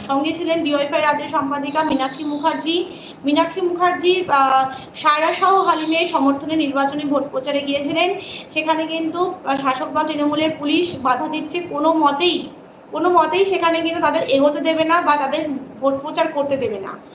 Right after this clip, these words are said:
এমনটাই দেখা যাচ্ছে এই দক্ষিণ কলকাতাতে। সকাল সকাল এরকম অপ্রীতিকর ঘটনা।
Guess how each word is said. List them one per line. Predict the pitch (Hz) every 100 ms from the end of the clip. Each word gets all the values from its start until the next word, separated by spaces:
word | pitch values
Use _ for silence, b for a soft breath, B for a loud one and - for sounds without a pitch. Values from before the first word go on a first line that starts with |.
| B B -
এমনটাই | 262 302 359 403
দেখা | 349 320
যাচ্ছে | 311 285 277 349
এই | 359 302
দক্ষিণ | 285 285 349 330
কলকাতাতে। | 262 233 196 185 190
সকাল | - 311 - 381
সকাল | 392 370 370 370
এরকম | 349 349
অপ্রীতিকর | 294 - 311 311 302
ঘটনা। | 302 247 214 208